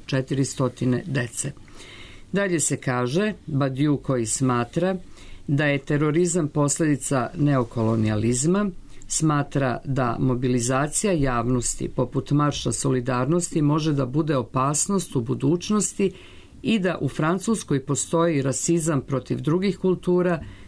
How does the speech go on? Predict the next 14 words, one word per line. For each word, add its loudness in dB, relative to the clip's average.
vera 2
i 2
običaja 0
koji 0
mnogi 2
desno 0
orijentisani 2
intelektualci 0
podržavaju. -2
Kako -2
ovo 2
prokomentarisati, 0
kolega 0
Koraksić? -6